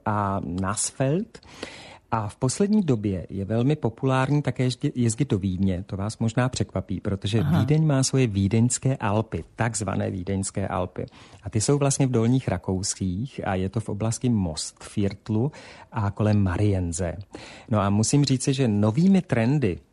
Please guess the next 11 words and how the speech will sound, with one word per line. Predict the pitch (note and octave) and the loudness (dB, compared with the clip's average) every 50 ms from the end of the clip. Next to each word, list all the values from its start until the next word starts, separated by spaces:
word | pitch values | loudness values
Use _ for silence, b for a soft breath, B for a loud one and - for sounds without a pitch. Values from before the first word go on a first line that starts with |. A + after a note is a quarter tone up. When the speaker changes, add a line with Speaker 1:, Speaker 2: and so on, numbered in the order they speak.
| - | -12
Speaker 1:
vlastně | - F#2+ F2+ F#2+ G2 G2 - - A2+ G#2+ | -8 -8 -4 -4 -4 -4 -2 -2 -2 -2
v | G#2+ | -2
těch | - A#2+ A2 | -2 -2 -2
zimních | G2 G#2+ G#2+ G#2 A2 B2 C3+ - | 0 0 2 2 2 2 2 0
sportech, | - - - A2 G#2 G#2 - - - - G2 F#2+ A2+ A#2 - - B B B B B B B B - | -2 -4 -2 0 0 0 -2 -2 -2 -2 0 0 0 -2 -6 -12 B B B B B B B B -4
eh, | A2 G#2 G2+ G2 F#2+ F#2+ - - - | 0 0 2 2 2 0 -2 -4 -6
je, | F#2+ F#2+ F#2+ G#2+ G#2 F#2 E2 E2 - - - - | -6 -4 0 0 0 0 0 -2 -4 -8 -6 -6
jsou | - - - A2+ G2 F2+ - | -2 0 2 2 0 0 -2
snowboarding | - - - G#2+ F#2 F#2 F2+ E2+ A2 A2 A2 A#2 A2+ A#2 A#2 A#2 B2 C#3 E3+ G3+ G3 - - - _ - | -2 0 0 0 0 0 0 0 0 2 2 2 0 2 2 4 4 4 2 2 0 -4 -10 -20 _ -8
a | - G2 G2 G2 F#2 F2+ G2 | -6 -4 -2 -2 -4 -4 -4
bobování. | - - F#2 F2 A2 A2+ - G#2 F#2+ F2+ E2+ E2 E2 E2+ F2 E2 F#2+ | -4 -4 -2 0 0 0 0 0 0 0 -2 -2 -4 -6 -8 -8 -10